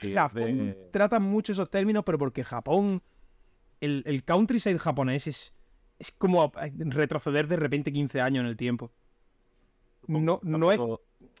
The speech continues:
Speaker 2: ya, es exagerar,
Speaker 1: tampoco
Speaker 2: pero
Speaker 1: lo, digo, es decir, que tampoco lo conozco, que no lo sé, que igual sé
Speaker 2: No,
Speaker 1: más.
Speaker 2: pero, eh, bueno, no,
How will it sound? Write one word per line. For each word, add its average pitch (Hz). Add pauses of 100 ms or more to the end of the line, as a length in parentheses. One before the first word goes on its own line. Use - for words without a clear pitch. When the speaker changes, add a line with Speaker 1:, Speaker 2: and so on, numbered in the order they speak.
(100)
Speaker 2:
ya, 127
es 131
exagerar, 120
Speaker 1:
tampoco 123
Speaker 2:
pero 143
Speaker 1:
lo, 139
digo, 151
es 127
decir, 175
que 170
tampoco 143
lo 135
conozco, 104
que 85
no 90
lo 104
sé, 107
que 87
igual 90
sé 151
Speaker 2:
No, 151
Speaker 1:
más. 147
Speaker 2:
pero, 139 (200)
eh, 147
bueno, 147
no, 143